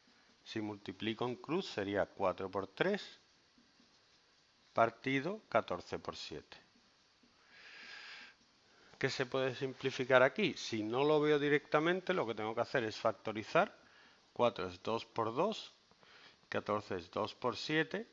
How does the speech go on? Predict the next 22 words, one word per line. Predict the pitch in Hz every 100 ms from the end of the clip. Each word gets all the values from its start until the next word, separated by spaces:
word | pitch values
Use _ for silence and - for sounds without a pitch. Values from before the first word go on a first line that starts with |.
| _
y | 120
puedo | - 107
simplificar | 104 104 101 107 110 123 104
un | 107 104
dos | 135 147
con | - 101
un | 90
dos, | 73 69 -
y | 92
me | 85
queda | 92 78 - - _ _ - _ _
seis | - - 113 131 180 196 - - _ _
partido | - 92 - 107 131
cuarenta | 156 117 92 -
y | 73
nueve. | 76 67 - - - - - - - - - _ -
¿Vale? | 127 226 - - - - - - - - - - - - _ - - _ _ _ - -
Siguiente. | - - 120 147 117 - - - - - - _ _ - - - - -
Este | 117 -
es | 120
más | 107 95
divertido. | 92 80 82 _ 67